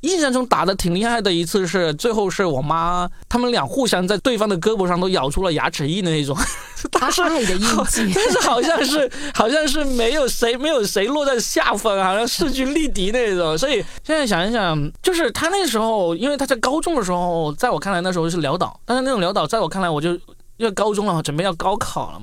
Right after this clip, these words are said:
Speaker 1: 我就觉得我要努力的学好，学习好，然后呢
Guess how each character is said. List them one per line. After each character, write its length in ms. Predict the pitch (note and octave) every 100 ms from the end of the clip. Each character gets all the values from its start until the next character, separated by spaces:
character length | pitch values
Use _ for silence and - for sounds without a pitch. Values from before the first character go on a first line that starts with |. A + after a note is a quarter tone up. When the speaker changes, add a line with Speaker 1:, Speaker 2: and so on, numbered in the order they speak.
| F#2+
Speaker 1:
我 120 | D#3+
就 160 | E3+ G#3+
觉 180 | D#3 E3
得 160 | D3+ - - - - -
我 200 | D#3+ C3+
要 120 | F3+
努 220 | F#3 D3+
力 200 | B2+ G3+
的 240 | E3 B2+ A#2
学 220 | - D#3 E3+
好， 180 | D#3+
学 160 | - D#3
习 140 | D#3
好， 280 | D3 C#3+ -
然 120 | B2+ C3+
后 180 | D3
呢 220 | C#3 A#2+